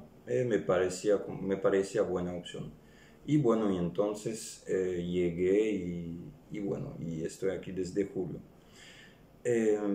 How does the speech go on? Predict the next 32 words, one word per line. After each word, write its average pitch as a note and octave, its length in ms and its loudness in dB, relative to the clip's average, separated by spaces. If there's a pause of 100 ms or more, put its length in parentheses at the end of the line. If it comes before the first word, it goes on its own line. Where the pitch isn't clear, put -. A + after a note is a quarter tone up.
primero A2 420 4
la G#2+ 100 6
universidad. G#2 680 2
Bueno, B2 220 2
la A2 120 4
universidad G2+ 720 2
es, - 600 -2
eh, F2 600 0 (1600)
la A2+ 120 -2
universidad, A#2+ 800 0
eh, G#2 520 -2 (160)
cuando, G2 760 2
cuando A#2 320 0
llegué, A2 600 0 (320)
era, G#2 440 0
o G2 60 -4
sea, G#2 160 -2
ma-, F#2 320 -4
me G2 120 0
pareció F#2+ 380 -4
súper - 320 -6
diferente F2+ 460 -4
de F2 60 -2
lo E2+ 140 0
que - 120 -12
conozco F2+ 380 -6
en E2+ 100 -8
Francia. E2 340 -8
Yo F2+ 160 -2
soy F#2+ 200 -2
de F2 120 -2
París F2+ 640 -4